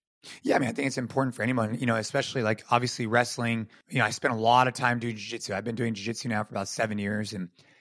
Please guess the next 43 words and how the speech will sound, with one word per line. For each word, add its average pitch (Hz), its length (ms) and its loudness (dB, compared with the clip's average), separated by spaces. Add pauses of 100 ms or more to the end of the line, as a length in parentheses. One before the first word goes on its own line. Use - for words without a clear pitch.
it's - 120 -16
very 139 200 6
dynamic. 110 640 2 (140)
In 131 160 -2
CrossFit, 143 580 2
it's 113 100 -10
a 123 60 -4
little 123 160 0
less 123 200 2
dynamic. 110 540 0
There's 104 220 -4
more 117 180 0
that's 117 140 -4
in 123 160 -6
your 110 100 -4
control. 113 680 0 (380)
And 127 280 2
because 143 320 2
of 160 80 0
that, 117 180 4
it's 139 140 -14
really 131 160 -2
important 123 400 -4
to - 40 -20
focus 127 260 -4
on 117 60 -6
what's 117 200 -8
in 135 120 -8
your 131 100 -6
control 123 300 -8
and 117 80 -8
out 113 120 -2
of 123 40 -2
your 131 100 -6
control. 113 460 -6 (380)
And 196 100 6
even 247 160 6
in 220 80 4
wrestling, 208 460 4
right, 113 160 4
or 139 140 6
any 202 160 4
sport, 107 360 -6